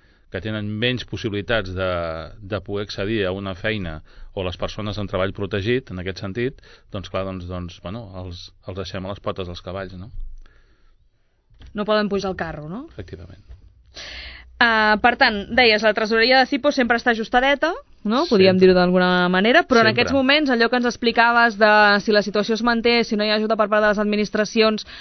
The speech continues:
Speaker 2: haurem de començar a plantejar-nos acomiadaments, aquesta situació descartada del tot?
Speaker 1: Bé, ara en aquest moment, doncs sí, doncs evidentment, clar, doncs tots aquests, bueno, que això ha sigut ara a final d'any, vull dir que hem,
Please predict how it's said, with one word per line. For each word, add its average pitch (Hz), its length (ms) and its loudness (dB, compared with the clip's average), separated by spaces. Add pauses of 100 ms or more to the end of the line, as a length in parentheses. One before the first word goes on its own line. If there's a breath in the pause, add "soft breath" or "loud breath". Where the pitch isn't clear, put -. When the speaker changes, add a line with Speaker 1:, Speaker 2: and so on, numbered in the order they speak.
(140 loud breath)
Speaker 2:
haurem 208 200 0
de 214 100 0
començar 208 300 -2
a 202 60 -6
plantejar-nos 202 580 0
acomiadaments, 202 640 4
aquesta 208 320 0
situació 208 320 0
descartada 202 640 2
del 196 120 4
tot? - 360 0 (920 loud breath)
Speaker 1:
Bé, 101 180 -4
ara 95 140 -2
en 92 60 -8
aquest 92 240 -8
moment, 92 320 -6 (160)
doncs 92 240 -10
sí, 113 180 -4
doncs 85 240 -8
evidentment, 87 480 -10
clar, 101 300 -10
doncs 87 260 -10
tots 90 160 -10
aquests, 90 320 -12
bueno, 95 160 -12
que 82 80 -14
això - 140 -16
ha - 60 -16
sigut 90 280 -10
ara 85 140 -8
a - 60 -16
final 80 260 -14
d'any, 104 240 -10
vull 85 100 -12
dir 82 140 -16
que 87 80 -14
hem, 87 80 -12